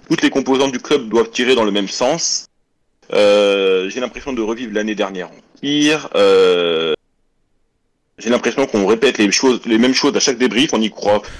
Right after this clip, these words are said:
plus, ça fait, puis on y croit plus, ça fait pchit, pardon. » Euh, voilà, donc il y a des optimistes, des, des pessimistes, et je termine avec Nab Santé qui nous dit : « Vous y croyez vraiment aux six points en deux matchs ? On en a douze en une demi-saison, soyons réalistes. » Voilà.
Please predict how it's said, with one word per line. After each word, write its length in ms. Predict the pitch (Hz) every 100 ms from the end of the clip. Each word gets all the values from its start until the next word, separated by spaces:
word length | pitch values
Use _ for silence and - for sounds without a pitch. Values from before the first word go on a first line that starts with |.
| -
plus, 240 | - 131 160
ça 160 | -
fait, 140 | - 107
puis 560 | - - - 143 160 -
on 180 | 123
y 160 | 120 127
croit 300 | - 160 170
plus, 120 | 156
ça 100 | 143
fait 140 | 127 110
pchit, 220 | - 147
pardon. » 440 | - 101 101 143 - - - _ _ _
Euh, 760 | - 101 98 92 90 85 80 73 - _ _ 73
voilà, 360 | - 85 78
donc 200 | 78 92
il 40 | -
y 40 |
a 60 | 98
des 80 | 117
optimistes, 480 | 131 - 120 139
des, 140 | 113 117
des 160 | 104
pessimistes, 520 | 117 123 - 120 143 -
et 40 |
je 80 | -
termine 200 | 107 120
avec 120 | 107
Nab 120 | 113
Santé 200 | 113 110
qui 80 | 127
nous 60 | 113
dit : « 200 | 98 120 - -
Vous 200 | 113 117
y 60 |
croyez 240 | 113 120 113
vraiment 300 | 107 123 147
aux 100 | 131
six 160 | -
points 180 | 113 127
en 60 | 110
deux 100 | 113
matchs ? 320 | 123 151 - - -
On 100 | 110
en 80 | 120
a 120 | 117
douze 240 | 113 151 127
en 80 |
une 100 | 120
demi-saison, 540 | 113 123 127 123 113 151
soyons 240 | 135 131
réalistes. » 460 | 127 117 95 - - -
Voilà. 260 | 117 107